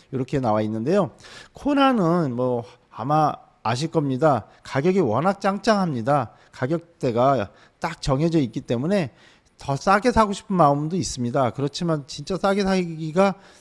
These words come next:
진짜 쉽지 않다라는 거를 아마 회원님들이 확인이 가능하실 겁니다. 근데 저도 이제 차를 선별하다 보니까 제, 되도록이면 좋은 차량 해드리려고 하고요. 가성비 위주로요. 하다 보니까,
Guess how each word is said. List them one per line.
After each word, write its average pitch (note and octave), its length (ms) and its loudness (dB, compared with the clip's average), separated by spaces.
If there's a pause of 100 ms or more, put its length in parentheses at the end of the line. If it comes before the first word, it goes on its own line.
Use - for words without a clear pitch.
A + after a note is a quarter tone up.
(180)
진짜 - 240 -10
쉽지 - 320 -6
않다라는 C3 580 2
거를 A#2+ 340 -2 (180)
아마 A#2 200 -2
회원님들이 D#3 680 0
확인이 D#3+ 400 -4
가능하실 A#2+ 540 -4
겁니다. A2+ 580 -4 (400)
근데 D#3 260 0
저도 D#3+ 300 2
이제 D#3+ 180 0
차를 F#3+ 240 0
선별하다 G3 520 2
보니까 B2+ 520 0
제, C3 200 -2 (220)
되도록이면 C#3+ 640 2
좋은 C#3+ 240 -2
차량 C3+ 300 -2
해드리려고 C#3 500 -2
하고요. C3 560 0
가성비 B2 460 0
위주로요. A2 540 -2 (400)
하다 E3+ 260 2
보니까, D#3 480 2